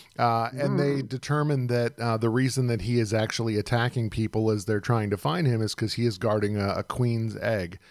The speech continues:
Speaker 1: Uh, he essentially wants to guard this egg and hopefully restart, uh, the Geonosian, Geonosian people. So, uh, you know, he has his reasons for, for why he's defending himself. Saw, uh, is, again, very extreme in his approach to it. He wants to,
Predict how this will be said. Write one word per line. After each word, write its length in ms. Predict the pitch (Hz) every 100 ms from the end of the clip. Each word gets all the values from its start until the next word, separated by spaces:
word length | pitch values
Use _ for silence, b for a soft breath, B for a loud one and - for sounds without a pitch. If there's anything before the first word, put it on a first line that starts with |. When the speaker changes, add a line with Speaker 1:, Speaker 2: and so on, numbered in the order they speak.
| B B 98
Speaker 1:
Uh, 220 | 107 90
he 160 | 98 107
essentially 480 | 98 123 107 101
wants 340 | 104 110 110 -
to 220 | 104 101
guard 300 | 104 110 101
this 180 | 104 -
egg 240 | 117 107
and 240 | 101 98 95
hopefully 480 | 123 123 - 110
restart, 640 | 104 107 101 - 107 107 - B B B -
uh, 180 | 104
the 100 | 101
Geonosian, 600 | 107 113 110 104 95 104 - 147
Geonosian 640 | 98 113 113 110 101 104 101
people. 380 | 160 185 117
So, 340 | - 131 123 113 B B B B
uh, 300 | 127 131 127
you 60 | 131
know, 120 | 131
he 100 | 143
has 260 | 143 143 127
his 160 | 123
reasons 400 | 123 120 113 123
for, 320 | - 120 113
for 160 | - 120
why 220 | 113 113
he's 140 | 113 -
defending 340 | 110 117 113
himself. 500 | 113 107 120 117 113
Saw, 540 | - 120 120 120 117 -
uh, 280 | 107 104 101
is, 320 | 107 104 -
again, 420 | 107 104 107 101
very 500 | 101 110 107 110 107
extreme 600 | 110 - - 113 113 113
in 100 | 101
his 240 | 98 110
approach 460 | 107 - 110 110 -
to 180 | 117 107
it. 140 | 101
He 100 | 101
wants 340 | 107 107 107 -
to, 220 | 107 101